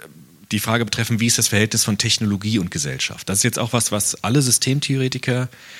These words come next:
äh, vor allem auch solche Namen wie Niklas Luhmann, die haben sich jetzt auch ganz stark damit beschäftigt. Wie ist das Verhältnis von Technologie und Gesellschaft? Und jetzt gibt es da auch ganz verschiedene Strömungen. Es gibt zum Beispiel, ähm,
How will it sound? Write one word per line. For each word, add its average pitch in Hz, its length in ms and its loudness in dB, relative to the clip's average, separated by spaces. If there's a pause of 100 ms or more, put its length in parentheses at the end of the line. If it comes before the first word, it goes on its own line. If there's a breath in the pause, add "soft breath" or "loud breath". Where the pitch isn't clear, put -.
(640 loud breath)
äh, 104 240 2
vor - 200 -2
allem 110 180 2
auch 92 100 2
solche 104 260 2
Namen 98 320 4
wie 98 80 4
Niklas 98 340 0
Luhmann, 98 300 2
die 87 80 -2
haben 95 100 2
sich 98 80 0
jetzt - 160 0
auch - 140 -8
ganz 107 260 2
stark - 240 -2
damit 85 240 -4
beschäftigt. - 680 -4
Wie 101 400 -2
ist 147 120 4
das - 100 0
Verhältnis 104 360 0
von 90 100 -2
Technologie 104 640 -2
und 101 180 -4
Gesellschaft? - 580 -6
Und 82 140 -8
jetzt - 320 0 (300)
gibt 123 180 0
es 131 80 2
da - 100 2
auch - 220 -2
ganz 160 260 2
verschiedene 147 380 2
Strömungen. 160 540 2 (640 loud breath)
Es - 80 -4
gibt 131 140 0
zum 139 140 4
Beispiel, 98 640 4 (580)
ähm, 76 380 -2